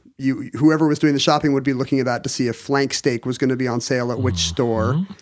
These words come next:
Speaker 2: Sports.
Speaker 1: Sports. You, you might not have known what happened in the East Coast games until, and, and the kids are just so thirsty. A certain kind of kid, at least, is just so thirsty for data
Speaker 2: Yeah.
Speaker 1: that, you know, you would just enjoy looking at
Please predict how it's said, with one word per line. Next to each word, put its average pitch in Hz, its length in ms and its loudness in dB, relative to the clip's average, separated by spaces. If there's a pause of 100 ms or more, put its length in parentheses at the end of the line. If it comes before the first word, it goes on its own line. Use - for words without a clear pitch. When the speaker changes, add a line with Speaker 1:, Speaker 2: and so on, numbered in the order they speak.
Speaker 2:
Sports. - 960 0
Speaker 1:
Sports. - 380 2
You, 226 220 2
you 180 180 4
might 190 300 4
not 196 200 4
have 202 120 2
known 190 400 4
what 165 140 2
happened 170 340 2
in 175 140 2
the 175 120 2
East 175 260 0
Coast 208 260 2
games 190 580 0 (140)
until, 175 600 0 (640)
and, 180 520 4
and 180 200 4
the - 40 -4
kids 311 240 4
are 269 80 4
just 185 200 0
so 147 240 4
thirsty. - 640 0
A 135 60 0
certain 233 260 2
kind 160 160 4
of 151 60 -2
kid, 165 140 4
at 131 60 0
least, 123 180 -4
is 135 100 0
just 151 140 0
so 131 120 2
thirsty 185 560 0
for 135 180 0
data 120 580 2 (140)
Speaker 2:
Yeah. 92 200 0
Speaker 1:
that, 185 140 4
you 170 80 6
know, 147 100 4
you 143 360 -2
would 202 120 4
just 185 180 0
enjoy 156 400 4
looking 147 360 2
at - 220 -2